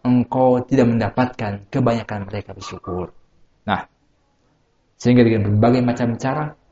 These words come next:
supaya manusia bersyukur. Dengan berbagai macam cara,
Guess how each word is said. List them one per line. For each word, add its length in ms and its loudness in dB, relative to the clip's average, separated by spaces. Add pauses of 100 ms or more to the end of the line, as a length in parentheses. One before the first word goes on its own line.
(540)
supaya 480 4
manusia 600 0
bersyukur. 520 -8 (2750)
Dengan 320 6
berbagai 640 8
macam 160 2
cara, 560 -4